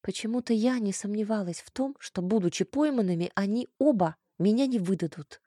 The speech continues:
Возможно, напрасно, но я привыкла видеть в людях лучшее. Или, учитывая здешнюю специфику, не совсем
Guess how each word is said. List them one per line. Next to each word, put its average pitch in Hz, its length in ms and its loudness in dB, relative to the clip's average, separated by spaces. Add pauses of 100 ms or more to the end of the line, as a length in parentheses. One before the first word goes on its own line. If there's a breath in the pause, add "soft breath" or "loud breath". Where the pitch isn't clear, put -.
(600)
Возможно, 240 460 -2
напрасно, 254 640 0 (240)
но 247 60 -4
я 392 140 0
привыкла 220 400 4
видеть 185 340 0
в 156 60 -6
людях 185 520 0
лучшее. 170 600 -2 (440)
Или, 302 300 4 (100)
учитывая 226 520 0
здешнюю 208 440 0
специфику, 202 760 -6 (180)
не 294 140 2
совсем 226 560 -2